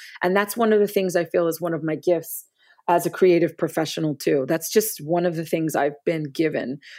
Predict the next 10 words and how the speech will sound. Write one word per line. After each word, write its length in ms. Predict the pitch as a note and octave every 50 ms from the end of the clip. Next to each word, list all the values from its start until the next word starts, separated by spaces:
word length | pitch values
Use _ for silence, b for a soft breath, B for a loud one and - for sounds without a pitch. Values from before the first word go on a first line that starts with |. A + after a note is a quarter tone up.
| B B B _
to 120 | - F#3
do, 500 | E3 D3 F3 F3+ E3+ D#3+ D3+ D3 C#3+ C#3+ b b b b b b _
uh, 180 | - E3+ E3 D#3+ -
and 100 | E3+ E3+
to 100 | - -
offer 360 | E3+ E3+ E3 D#3+ - F3 E3
to 160 | E3 - E3
people. 480 | - - E3 D#3+ - - - - - B B B B B B B B
Um, 300 | F#3+ F3+ F3 E3+ F3 - _ _ _ _ _ _ -
so 460 | - - - C4+ B3 A#3+ A#3+ A#3 -